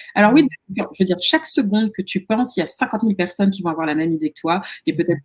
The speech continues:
Speaker 1: probablement ont plus de ressources, plus d'argent, plus de X, plus. Il y aura toujours du plus, plus, plus. Mais par contre, est-ce que ces personnes ont ton vécu ? Est-ce que t-, ces personnes ont ton historique ? Est-ce qu'elles ont ton savoir ? Pas nécessairement.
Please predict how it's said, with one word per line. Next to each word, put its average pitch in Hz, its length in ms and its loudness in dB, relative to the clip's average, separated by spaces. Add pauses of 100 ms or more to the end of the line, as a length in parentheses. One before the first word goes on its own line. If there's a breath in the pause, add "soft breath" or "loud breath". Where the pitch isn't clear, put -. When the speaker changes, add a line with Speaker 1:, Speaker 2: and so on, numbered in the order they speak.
Speaker 1:
probablement 180 500 4
ont 151 180 -2
plus 233 220 0
de 196 80 6
ressources, 180 460 0
plus 226 120 0
d'argent, 170 420 -2
plus 220 160 -2
de 190 160 2
X, 196 160 -6
plus. 185 220 -12 (260 loud breath)
Il - 40 4
y 220 40 4
aura 220 120 6
toujours 277 180 4
du 220 120 4
plus, 196 160 -2
plus, 190 180 -2
plus. - 400 -8 (320)
Mais - 100 0
par 196 240 0
contre, 277 280 6 (160)
est-ce 196 140 4
que 240 120 -6
ces 233 160 -2
personnes 190 400 2
ont 160 80 -2
ton 156 240 -4
vécu ? 208 440 0
Est-ce 196 140 0
que - 120 -4
t-, 185 260 -2
ces - 160 -4
personnes 175 340 0
ont 160 100 0
ton 151 220 -2
historique ? 208 560 2
Est-ce 180 140 0
qu'elles 160 360 2
ont 151 60 -2
ton 147 160 -6
savoir ? 185 640 0
Pas 196 80 2
nécessairement. 165 680 -6